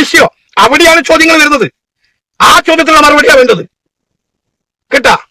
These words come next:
അതിന് മറുപടി പറയാൻ നിങ്ങൾ പറ, ബാക്കി പിന്നീട് നമുക്ക് സംസാരിക്കാം.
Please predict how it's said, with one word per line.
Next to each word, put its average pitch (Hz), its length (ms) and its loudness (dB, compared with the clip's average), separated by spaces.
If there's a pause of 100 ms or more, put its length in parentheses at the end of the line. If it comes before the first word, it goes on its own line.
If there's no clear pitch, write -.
(140)
അതിന് 339 200 0
മറുപടി 311 260 2
പറയാൻ 285 180 2
നിങ്ങൾ 269 220 -2
പറ, - 80 -2 (720)
ബാക്കി 294 220 0
പിന്നീട് 302 240 0
നമുക്ക് 262 200 0
സംസാരിക്കാം. 190 460 -2